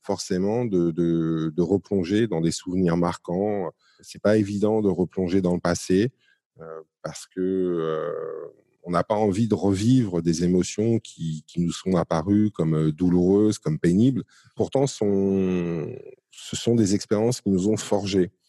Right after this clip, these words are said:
J'ai eu l'occasion d'avoir un certain nombre de, de femmes, euh, avec qui j'ai, j'ai travaillé sur cette notion du pourquoi. Et plusieurs d'entre elles ont, ont vécu, euh, des vi-, le viol.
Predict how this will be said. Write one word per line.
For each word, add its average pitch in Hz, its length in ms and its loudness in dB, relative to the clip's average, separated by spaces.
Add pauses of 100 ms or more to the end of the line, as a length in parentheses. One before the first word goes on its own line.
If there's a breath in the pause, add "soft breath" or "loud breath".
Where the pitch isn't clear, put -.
J'ai 113 80 2
eu 131 140 4
l'occasion 117 480 2
d'avoir 98 420 0
un 90 140 0
certain 101 360 -4
nombre 110 320 2
de, 80 840 2
de 90 80 2
femmes, 110 420 0 (120)
euh, 87 300 -2
avec 87 260 -2
qui 107 180 -4
j'ai, 85 180 -2
j'ai 78 160 -6
travaillé 92 540 2
sur - 300 -14
cette - 200 -8
notion 90 300 -6
du 82 160 -12
pourquoi. 107 400 -2 (800 loud breath)
Et 92 1500 2 (840)
plusieurs 107 320 2
d'entre 110 300 -2
elles 120 260 2
ont, 90 240 -2 (140)
ont - 20 -2
vécu, 104 800 0
euh, 80 480 2
des 87 80 2
vi-, 82 180 -4
le 87 220 0
viol. 101 320 2